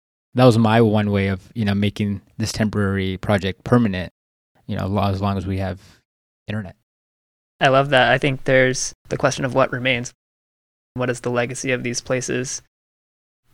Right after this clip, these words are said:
Speaker 2: To me, that's the relationships, right?
Speaker 1: Yeah.
Speaker 2: The relationship with the place, between the people, the
Speaker 1: Mm.
Speaker 2: experiences that were shared there. That's what lives on. And I think that kind of goes, goes into what Travis and I have been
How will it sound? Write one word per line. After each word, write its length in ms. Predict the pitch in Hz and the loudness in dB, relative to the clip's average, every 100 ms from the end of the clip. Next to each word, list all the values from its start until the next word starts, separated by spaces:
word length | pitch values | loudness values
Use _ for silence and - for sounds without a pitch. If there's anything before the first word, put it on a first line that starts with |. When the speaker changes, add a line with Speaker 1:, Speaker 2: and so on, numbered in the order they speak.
| - | -10
Speaker 2:
To 100 | - | 0
me, 160 | 147 160 | 4 6
that's 240 | 139 - | 6 4
the 80 | 127 | 0
relationships, 680 | 120 120 - - - - - - - - | 2 2 0 -4 -6 -6 -10 -14 -20 -8
right? 220 | 117 113 | -2 -2
Speaker 1:
Yeah. 100 | - - - | -4 -10 -2
Speaker 2:
The 60 | |
relationship 420 | 131 123 139 131 | 2 2 -2 -6
with 80 | 120 | -4
the 140 | 120 120 | -4 -4
place, 460 | - 123 120 - - _ _ _ _ _ | -2 -2 -2 -8 -14 _ _ _ _ _
between 260 | - 139 135 | -8 -6 -6
the 80 | 120 | -4
people, 460 | 131 123 127 131 - - - _ _ - | -4 0 0 0 -6 -20 -20 _ _ -8
the 80 | 127 | -6
Speaker 1:
Mm. 40 | |
Speaker 2:
experiences 460 | 107 131 120 127 127 | -2 -2 -2 -4 -4
that 120 | 117 | -4
were 100 | 123 | -2
shared 320 | - 123 120 | -2 -2 0
there. 320 | 123 117 127 - _ _ _ _ | 0 -2 -2 -8 _ _ _ _
That's 200 | 131 120 | -2 0
what 120 | 131 | -2
lives 240 | 120 120 131 | -2 -4 -2
on. 240 | 123 123 | 0 0
And 220 | 123 123 - _ _ _ _ _ _ - _ | -2 -4 -10 _ _ _ _ _ _ -20 _
I 100 | 135 | 2
think 200 | 131 135 | 2 2
that 340 | 135 127 - | 4 4 2
kind 220 | - 143 131 | -4 0 0
of 140 | 131 | 0
goes, 260 | 131 127 127 - - - - | 0 0 -2 -12 -20 -20 -2
goes 220 | 143 131 | 0 0
into 340 | 131 123 131 | -2 -2 -2
what 140 | 127 127 | -2 0
Travis 400 | - 127 127 - | 2 4 2 -2
and 60 | |
I 80 | 127 | 0
have 160 | 123 127 | 0 -2
been 260 | 127 120 | -4 -6